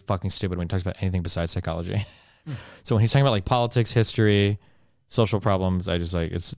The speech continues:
Speaker 1: the worst thing ever. When he talks about psychology, I think he's generally pretty insightful, but he doesn't seem to do that as much anymore. He seems like he's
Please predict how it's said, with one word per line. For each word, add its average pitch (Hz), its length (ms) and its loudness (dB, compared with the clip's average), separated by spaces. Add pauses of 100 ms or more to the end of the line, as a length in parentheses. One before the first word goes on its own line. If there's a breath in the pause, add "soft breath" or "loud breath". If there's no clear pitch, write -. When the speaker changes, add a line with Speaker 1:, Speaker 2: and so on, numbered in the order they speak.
Speaker 1:
the 92 100 -2
worst 92 400 0
thing 82 140 -4
ever. 78 200 -6
When 101 120 -2
he 110 60 -2
talks 147 140 0
about 135 100 -2
psychology, 127 440 -2
I 101 40 0
think 104 140 -4
he's 104 100 -2
generally 98 360 -2
pretty 90 260 -4
insightful, 85 440 -6 (320 loud breath)
but 90 100 -2
he 95 60 0
doesn't 98 280 -2
seem - 120 -4
to 92 80 -2
do 90 120 -2
that 85 100 -2
as 87 100 -6
much 85 200 -4
anymore. 80 220 -4
He 85 60 -4
seems 85 220 -6
like 82 120 -8
he's 80 280 -6